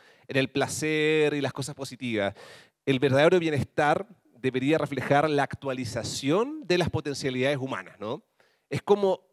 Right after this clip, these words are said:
reconocer cuáles son tus talentos como ser humano, para qué eres bueno,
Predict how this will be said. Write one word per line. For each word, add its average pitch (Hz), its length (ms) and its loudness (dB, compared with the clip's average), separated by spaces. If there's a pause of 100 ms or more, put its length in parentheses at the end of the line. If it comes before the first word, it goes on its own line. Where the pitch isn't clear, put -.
(380)
reconocer 156 920 0 (180)
cuáles 214 280 6
son 220 160 2
tus 190 200 -2
talentos 147 640 0
como 127 280 0
ser 131 160 -2
humano, 113 460 -2 (400)
para 135 200 4
qué 165 100 0
eres 165 160 0
bueno, 131 480 -2